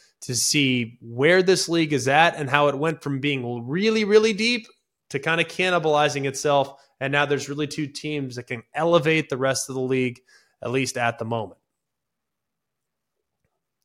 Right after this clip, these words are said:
The takeaway I have here at number nine is a fascinating one. The Big Ten West is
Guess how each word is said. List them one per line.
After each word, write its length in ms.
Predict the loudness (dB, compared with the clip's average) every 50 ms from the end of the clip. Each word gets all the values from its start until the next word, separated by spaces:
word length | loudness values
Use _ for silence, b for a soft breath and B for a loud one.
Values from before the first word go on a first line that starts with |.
| _ _ _ _ _ _ _ _ _ _ _ _ _ _ _ _ 2
The 560 | 4 4 6 6 6 4 4 2 0 -6 _ _ _ _ _ _ _ _
takeaway 640 | -2 0 2 2 4 2 2 4 4 4 4 4 2 2
I 200 | 0 0 -2 2
have 380 | 2 2 4 4 2 2 0
here 200 | -2 0 2 2
at 160 | 2 2 0
number 260 | -2 -2 -2 0 -2 0
nine 440 | 0 0 0 0 0 -2 -4 -6 -8 -6
is 340 | -4 -4 -2 -2 -6 -6 -8 _
a 80 | -12 -8
fascinating 640 | -4 -2 -2 -2 -2 -4 -6 -6 -8 -8 -10 -10
one. 160 | -12 -16 -18 _ _ _ _ _ _ _ _ _ _ _ _ _ _ _ _ _ _ _ _ _ _ _ _ _ _
The 100 | -8 0
Big 240 | 2 2 2 2 2
Ten 240 | 2 2 2 4
West 300 | 4 4 4 4 2 0
is 180 | -4 -4 -6 -6